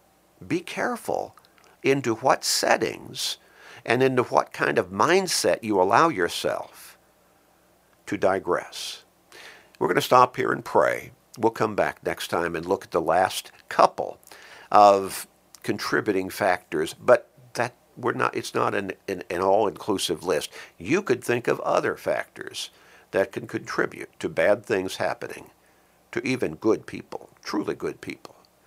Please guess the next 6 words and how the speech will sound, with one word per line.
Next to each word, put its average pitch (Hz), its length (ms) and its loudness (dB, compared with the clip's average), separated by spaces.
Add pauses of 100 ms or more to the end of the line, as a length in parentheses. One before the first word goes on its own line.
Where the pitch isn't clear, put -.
(720)
Dear 147 120 4
Father, 113 460 4 (1400)
protect - 460 -4
us - 160 -4
from - 280 -6
evil, 90 400 -4